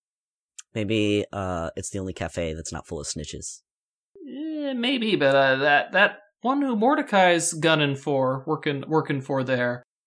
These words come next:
Speaker 2: uh, they seem to be the heavy hitter. I, I think, uh, they know what to give to their snitches, so I think he'd be all right, if he were willing to play ball.
Speaker 1: Yeah.
Speaker 2: Maybe that's why he goes to the cafe. They just don't ask him to do anything.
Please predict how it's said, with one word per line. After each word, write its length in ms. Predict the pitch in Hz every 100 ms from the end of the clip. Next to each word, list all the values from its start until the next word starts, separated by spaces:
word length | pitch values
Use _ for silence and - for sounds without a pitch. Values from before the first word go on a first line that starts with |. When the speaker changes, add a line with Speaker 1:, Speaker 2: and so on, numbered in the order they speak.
| _
Speaker 2:
uh, 280 | 139 139 139
they 140 | 135
seem 260 | 190 - 302
to 80 | 330
be 100 | 330
the 100 | 233
heavy 300 | 233 226 196
hitter. 320 | 170 127 117
I, 280 | 120 117 147
I 20 |
think, 360 | 151 220 220 -
uh, 440 | 180 165 156 147
they 180 | 139 170
know 220 | 165 180
what 240 | 165 147
to 80 | -
give 240 | 139 147 135
to 80 | 127
their 140 | 110
snitches, 560 | - - - - - -
so 260 | - - 101
I 100 | 165
think 160 | 285 285
he'd 180 | 277
be 120 | 240 214
all 160 | 147
right, 260 | 127 98 - _ _ _ _ _
if 220 | 277 - - - _ _
he 160 | 135
were 120 | 135
willing 280 | 135 139 120
to 80 | 117
play 160 | - -
ball. 360 | 143 110 - _ _ _ _
Speaker 1:
Yeah. 240 | - 98 82 - _ _ -
Speaker 2:
Maybe 200 | 165 190
that's 240 | 190 185
why 140 | 190 185
he 40 |
goes 260 | 180 180 180
to 100 | 175
the 100 | 175
cafe. 500 | 185 160 156 151 131
They 140 | 127
just 240 | 131 143 -
don't 220 | 143 -
ask 360 | 135 139 - -
him 160 | 143
to 100 | 135
do 220 | 143 135 135
anything. 540 | - - - - 170